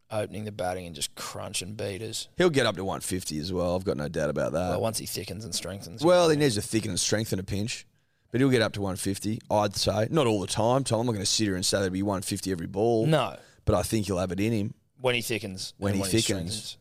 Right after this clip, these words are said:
Speaker 2: When he thickens and strengthens, strengthens and thickens, that's when we'll see Baggy getting those one fifties. And then you, and you'll go out there and fucking cart you for six.
Speaker 1: Yeah, and he's probably got next captain
Speaker 2: If I'm,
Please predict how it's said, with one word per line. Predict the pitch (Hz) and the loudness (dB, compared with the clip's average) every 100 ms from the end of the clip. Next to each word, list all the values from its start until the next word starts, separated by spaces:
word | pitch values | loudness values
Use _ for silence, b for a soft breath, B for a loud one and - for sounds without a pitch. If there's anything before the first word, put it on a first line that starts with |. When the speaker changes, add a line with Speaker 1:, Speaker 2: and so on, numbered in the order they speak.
| _ _ _ _ | _ _ _ _
Speaker 2:
When | 98 | -6
he | 95 | -4
thickens | - 110 107 95 | -2 0 0 -2
and | 98 | -2
strengthens, | - 95 95 73 73 | 0 -2 -2 -8 -4
strengthens | - 92 92 - 85 82 | -2 -2 -4 -4 -6 -6
and | 78 | -10
thickens, | - 95 71 67 73 - _ _ _ _ _ _ _ - | -6 -6 -6 -8 -8 -10 _ _ _ _ _ _ _ -4
that's | 98 - | -2 -2
when | 82 | -6
we'll | 71 | -6
see | - 85 76 69 55 | -4 -4 -4 -6 -8
Baggy | 92 82 82 | -4 -2 -2
getting | 87 80 | -4 -4
those | 90 95 | -4 -2
one | 85 | -4
fifties. | 95 104 - 107 - | -4 -6 -2 -4 0
And | 147 | 0
then | 156 | 2
you, | |
and | 156 - - - - - _ _ _ _ _ | 0 -2 -10 -10 -14 -18 _ _ _ _ _
you'll | 147 156 | 0 4
go | 160 | 6
out | 156 | 6
there | 151 | 4
and | 143 | 2
fucking | - 147 156 147 - | 0 -2 0 -2 0
cart | - 139 147 | 2 2 2
you | 143 | 0
for | - | -2
six. | 135 - 170 - | 0 4 4 4
Speaker 1:
Yeah, | 127 - | 2 2
and | 131 | 2
he's | 147 | 0
probably | - 143 131 | 2 0 2
got | 113 | 0
next | 95 104 - | -2 -4 -4
captain | 110 98 113 107 - _ - - - | -4 -6 -6 -10 -12 _ -20 -14 -4
Speaker 2:
If | 117 | 2
I'm, | 147 180 226 | 4 4 2